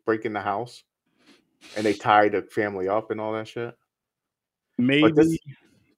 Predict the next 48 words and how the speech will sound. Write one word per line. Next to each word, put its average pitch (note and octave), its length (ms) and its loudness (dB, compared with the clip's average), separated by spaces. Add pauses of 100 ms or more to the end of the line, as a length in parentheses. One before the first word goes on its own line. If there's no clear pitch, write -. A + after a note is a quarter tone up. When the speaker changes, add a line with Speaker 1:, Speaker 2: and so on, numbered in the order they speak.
(140)
Speaker 1:
this A#2+ 100 -2
Speaker 2:
but D3 120 8
Speaker 1:
looks - 120 4
like C#3+ 140 2
they're, C3 120 4
they're B2+ 180 0
slowly C#3 460 0
taking C3 420 -4
it G2 180 -4
over, G2 320 -2
kind E2 320 -10
of. D#2 100 -12 (2750)
Like, G#2 120 0
they A2 100 6
built A#2+ 280 2
a A#2+ 40 -4
building A2+ 380 2
in A2 100 -6
the A2 80 -8
yard. F#2+ 340 -4 (880)
He's A2+ 200 -2
in C3 80 6
the - 40 6
Speaker 2:
Maybe - 100 4
Speaker 1:
house, A#2+ 200 4
he's A2 140 0
changing A#2+ 420 0
candles. A2 760 -4 (140)
He's A2 160 -6
putting, B2 180 0
like, G#2 140 -2
candles A#2 360 -4
where G#2+ 140 -2
the F#2+ 100 -6
light G2+ 380 -4
fixtures A#2+ 400 -8
are. C3 240 -8 (420)
Speaker 2:
Mm-hmm. D3 280 -2
Speaker 1:
It's G2+ 80 -12
like G#2 140 2
they're A2+ 100 2
taking A2+ 280 -4
over G#2 200 -2
the F#2 40 -2
house, G2 300 -4
making G2+ 220 -4
it, F2+ 40 -6
like, F2+ 220 -6